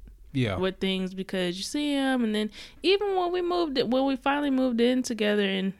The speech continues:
Speaker 2: in Jacksonville, which was a total, like, shift of energy, which I talked about that on a previous episode. Then we had a whole new set of, like, expectations and things like that. But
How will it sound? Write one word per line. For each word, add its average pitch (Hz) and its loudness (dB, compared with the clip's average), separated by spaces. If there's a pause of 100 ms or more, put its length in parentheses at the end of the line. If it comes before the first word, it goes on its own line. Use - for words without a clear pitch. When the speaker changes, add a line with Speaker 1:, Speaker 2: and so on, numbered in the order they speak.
(100)
Speaker 2:
in 185 0
Jacksonville, 185 2
which 180 -4
was 196 -4
a 175 0
total, 220 2
like, 170 2 (600)
shift - 4
of 190 4
energy, 185 2
which 180 0
I 202 2
talked 196 -2
about 180 -2
that 180 2
on 180 -2
a 180 -6
previous 190 -6
episode. 175 -2 (380)
Then 185 2
we 202 2
had 202 4
a 180 2
whole 214 2
new 226 2
set 202 0
of, 185 -2
like, 175 0
expectations 185 -4
and 170 -8
things 180 -6
like 170 -4
that. 175 0
But 165 0